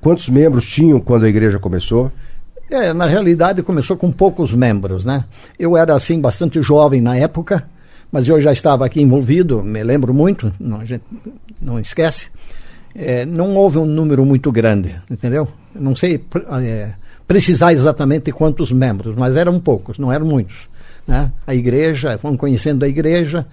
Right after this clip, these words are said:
Speaker 2: e pessoas que vêm de fora, porque a cidade cresce, evidentemente, a, a, a igreja também cresce, né?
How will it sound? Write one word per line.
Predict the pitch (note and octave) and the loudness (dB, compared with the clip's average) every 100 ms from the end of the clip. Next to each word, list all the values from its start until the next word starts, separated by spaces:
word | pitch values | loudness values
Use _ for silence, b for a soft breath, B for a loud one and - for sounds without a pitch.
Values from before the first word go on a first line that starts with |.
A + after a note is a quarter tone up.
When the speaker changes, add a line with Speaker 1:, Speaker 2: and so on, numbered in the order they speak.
| b b b | b b b
Speaker 2:
e | F3+ | -4
pessoas | F3 F#3+ - G#3+ - | 0 0 0 -2 -2
que | G#3 | -2
vêm | G#3+ | 2
de | F#3+ | 2
fora, | - A#3 E3 | 2 0 0
porque | - | -4
a | D3 | -4
cidade | - E3+ F3 E3 | -2 0 0 -2
cresce, | E3+ F3 G3 - | 0 2 0 0
evidentemente, | F#3 F3 F3 F3 D#3+ D3+ E3+ G3+ C3 b b b | 0 2 0 -2 -4 -4 -6 -6 -8 b b b
a, | C#4 E3 C3 B2+ A#2+ C3 A#2+ A2+ A#2+ C3+ G3+ | -8 -2 0 0 -4 -6 -6 -6 -8 -12 -8
a, | |
a | C3 | -6
igreja | C3 C3+ D3 C3+ | -2 0 0 -2
também | C#3 C3+ C3+ | -2 -2 -2
cresce, | B2 G#2 F2+ A2+ | -4 -4 -8 -10
né? | B2+ | -10